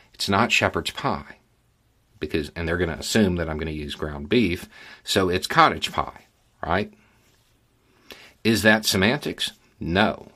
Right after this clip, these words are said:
because it reflects a material change in the thing you're talking about. It's literally different things. You're,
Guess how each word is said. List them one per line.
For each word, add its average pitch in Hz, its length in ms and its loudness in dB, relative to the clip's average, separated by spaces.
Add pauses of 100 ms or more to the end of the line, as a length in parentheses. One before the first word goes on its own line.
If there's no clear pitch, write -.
because 90 280 -4
it - 80 -6
reflects - 420 -2
a - 40 -4
material 135 560 0
change - 680 -6 (320)
in 98 180 -2
the 92 80 0
thing 85 180 -4
you're 82 100 -4
talking 151 400 -2
about. 69 260 -12 (580)
It's - 340 -6
literally 92 580 0
different - 420 -6
things. - 400 -4
You're, 69 180 -14